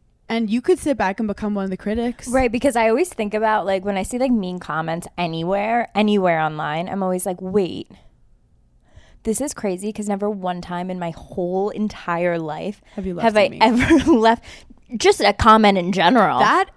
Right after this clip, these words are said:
Speaker 1: and that in itself can help you. Being like, "Okay, what kind of person would leave a mean comment like that?"
Speaker 2: Right. Like, could you imagine, <laughs> could you imagine going through, like, a famous person's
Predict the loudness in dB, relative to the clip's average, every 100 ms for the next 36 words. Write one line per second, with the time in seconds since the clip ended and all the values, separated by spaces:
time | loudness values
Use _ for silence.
0 | -8 -4 -2 -4 _ -4 0 0 -2 -4
1 | -4 -6 -2 0 0 -4 -10 -10 -10 -14
2 | -14 -16 -18 _ -2 -2 -2 -4 -2 0
3 | 0 -2 -4 -6 -8 -10 -8 -6 -6 -6
4 | -10 -10 -10 -10 -12 -14 -14 -16 -14 -8
5 | -2 0 0 0 -2 -2 -4 -2 -2 -2
6 | -2 -2 -4 -6 -6 -6 -4 -4 -6 -12
7 | -20 -10 -8 -4 -2 -2 -4 -6 -8 -8
8 | -4 -2 -2 0 -2 0 -2 0 2 2
9 | -2 -4 -4 -2 -4 -8 -20 -10 -10 -4
10 | -4 -4 -6 -6 -4 -6